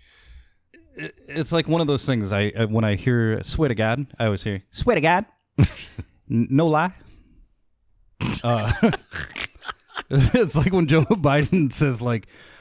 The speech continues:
"Folks, it's no joke." You know he's joking. Like, you know he's lying. <laughs> Like, "There was, folks, there was a time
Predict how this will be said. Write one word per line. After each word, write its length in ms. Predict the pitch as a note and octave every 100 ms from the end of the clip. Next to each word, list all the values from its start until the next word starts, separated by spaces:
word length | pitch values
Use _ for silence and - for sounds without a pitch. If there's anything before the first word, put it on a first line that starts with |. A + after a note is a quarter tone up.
| -
"Folks, 600 | - C#3 - - - - _
it's 140 | -
no 140 | G3+ G#3+
joke." 400 | B3 A3+ - - - - _
You 160 | D3+ D3+
know 140 | D#3
he's 120 | D3 B2
joking. 320 | D3+ B2 E2 _
Like, 220 | B2+ C3+ C3+
you 60 |
know 120 | E3 E3
he's 120 | D3+
lying. 280 | C#3+ A2+ E2+ -
<laughs> 80 | -
Like, 380 | D3+ E3 E3 - - - _ - A#2+ _ - - _ _ _
"There 200 | D#3+ F#3
was, 200 | F#3+ F3 - _ - _ _ -
folks, 480 | - C4 - - -
there 60 | - - -
was 100 | E3+
a 40 | E3+
time 400 | G#3 A3+ E3+